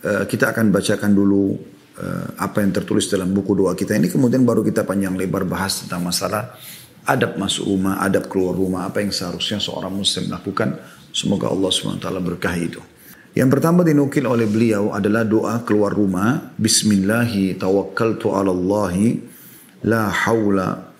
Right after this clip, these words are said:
wa la quwwata illa billah." "Dengan nama Allah, aku bertawakal kepada Allah, aku berserah diri kepadanya,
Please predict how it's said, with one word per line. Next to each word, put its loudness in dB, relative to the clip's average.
wa 4
la 0
quwwata 0
illa 4
billah." 2
"Dengan 2
nama 2
Allah, -2
aku -2
bertawakal 0
kepada -2
Allah, -2
aku -2
berserah 0
diri 2
kepadanya, 0